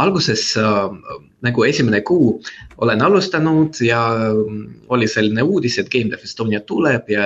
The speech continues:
Discord channel'is, äh, mingi inimesed oli, "Vau, cool, midagi toimub." Ja siis oli umbes, äh, ma ei, ma ei mäleta, kümme inimest, kellega ma olen rääkinud, nad oli väga rõõmsad, nad oli nagu, "Jee, see on nii tore, et, et selline organisatsioon tuleb,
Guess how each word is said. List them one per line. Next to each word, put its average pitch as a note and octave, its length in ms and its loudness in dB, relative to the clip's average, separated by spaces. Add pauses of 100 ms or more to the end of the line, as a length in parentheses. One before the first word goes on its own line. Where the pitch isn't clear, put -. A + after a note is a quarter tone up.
Discord A2 320 -6
channel'is, B2 640 -2
äh, G#2 160 0
mingi A#2+ 240 0
inimesed B2 380 -4
oli, G2 300 -4
"Vau, D4+ 580 -4 (480)
cool, C4+ 600 4 (320)
midagi F3+ 260 0
toimub." D#3+ 600 2 (220)
Ja C3+ 80 0
siis E3 240 2
oli D#3+ 200 6
umbes, C#3+ 520 0
äh, B2 180 4
ma C3 100 2
ei, B2+ 180 4
ma B2+ 180 0
ei D3+ 80 2
mäleta, B2 400 -2 (440)
kümme D#3 320 2
inimest, D3 480 0
kellega C3 260 0
ma B2 120 2
olen B2 180 2
rääkinud, D3 520 -2
nad A#2+ 200 -4
oli C3 180 2
väga B2 220 0
rõõmsad, F3 500 0
nad A2+ 140 -12
oli A#2 160 -2
nagu, A#2 240 -4
"Jee, G3+ 220 2
see D3+ 120 -2
on C3+ 140 -2
nii D3+ 200 0
tore, D3 240 2 (600)
et, A#2 140 -4
et A#2 320 -4
selline B2+ 340 0
organisatsioon A#2+ 720 -2
tuleb, C#3+ 480 0